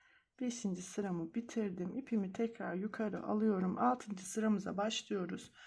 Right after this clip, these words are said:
Bu sıramızda da üç sık iğne, bir arttırma yapacağız. Bir, iki,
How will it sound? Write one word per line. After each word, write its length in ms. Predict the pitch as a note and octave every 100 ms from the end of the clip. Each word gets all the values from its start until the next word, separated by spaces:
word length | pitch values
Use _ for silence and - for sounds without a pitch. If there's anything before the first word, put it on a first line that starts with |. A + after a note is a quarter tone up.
| - - -
Bu 80 | D#4
sıramızda 580 | - B3+ A3 G3 F3+ F#3
da 80 | G#3
üç 220 | D#4+ -
sık 240 | - A#3+
iğne, 280 | A#3 A#3 B3
bir 60 | A#3+
arttırma 480 | G3 F#3 - F3+ E3+
yapacağız. 680 | D#3 - F#3+ - - - - _ _ _ _ _ _ _ _ _ _ _ _ _ _ _ _ _ _ _ _ _ _ _ _ _ _
Bir, 380 | A3 A3+ F3+ - - _ _ _ _ _ _ _ _ _ _ _ _ _ _ _ _ _ _ _ _ _ _ _ _ _ _ _ _ _ _ _ _ _ _ _ _ _
iki, 720 | A3+ A3+ - F#3+ F#3 G3+ C4